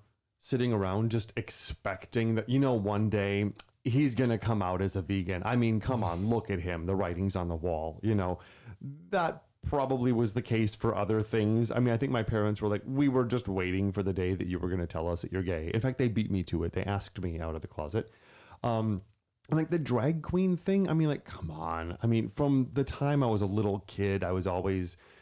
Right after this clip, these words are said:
Speaker 1: playing with my mom's makeup or, like, playing with my mom's clothes and playing dress up and liked dolls and stuff like that. So my family was ready for me to become something that was, uh, out of the ordinary. Uh, so coming, the day I came out as a drag, well, not came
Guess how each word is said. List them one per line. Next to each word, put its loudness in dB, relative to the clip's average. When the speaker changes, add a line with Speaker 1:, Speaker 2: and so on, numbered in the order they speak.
Speaker 1:
playing 2
with 0
my 2
mom's 0
makeup 0
or, 0
like, -4
playing -2
with -4
my -2
mom's -2
clothes -2
and -2
playing -6
dress -6
up -2
and -6
liked -6
dolls -2
and -2
stuff -6
like -6
that. -4
So 0
my 0
family 2
was 2
ready 2
for 0
me 2
to 0
become -2
something -2
that -4
was, -4
uh, -2
out 0
of -2
the 0
ordinary. -4
Uh, -2
so -2
coming, -2
the 2
day 0
I -4
came -4
out 0
as 0
a 0
drag, -2
well, -2
not -6
came -12